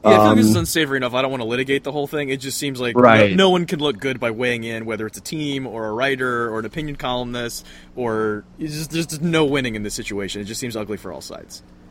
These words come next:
Speaker 2: We've talked already on, or I don't know how you're gonna s-, edit this together, but at some point during this podcast, slash, we have already talked about what teams are willing to do to get ahead. Uh, Luke Heimlich is talented,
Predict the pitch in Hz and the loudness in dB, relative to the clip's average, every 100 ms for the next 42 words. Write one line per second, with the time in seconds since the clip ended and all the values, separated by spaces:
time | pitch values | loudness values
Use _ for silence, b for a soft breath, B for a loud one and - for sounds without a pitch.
0 | - 247 269 - 285 277 220 180 190 202 | 8 10 10 8 8 8 6 6 6 6
1 | 185 175 170 156 - 156 - - 143 139 | 6 8 8 6 -2 -12 -6 0 2 2
2 | 139 135 147 127 123 127 120 110 113 107 | 2 4 4 4 4 2 2 2 0 0
3 | 101 - - 120 110 107 - 120 98 95 | -4 -10 -2 0 2 -2 2 6 6 6
4 | 110 95 - 135 - 233 226 226 156 190 | 4 2 2 2 6 8 10 8 10 8
5 | 175 156 151 135 139 127 127 - - 135 | 8 6 2 2 2 0 0 -4 2 4
6 | 131 143 139 143 143 143 135 131 147 135 | 4 0 0 0 2 2 2 -2 -2 -2
7 | 131 117 113 123 127 - 135 117 117 131 | 0 2 4 4 4 4 2 2 4 6
8 | 123 107 104 127 117 113 104 113 117 98 | 6 4 2 2 4 6 6 6 6 6
9 | 95 98 - - - 262 330 311 180 165 | 0 -6 -14 -14 0 2 6 6 6 2
10 | 143 143 107 - 92 104 | 0 0 0 -6 -8 -8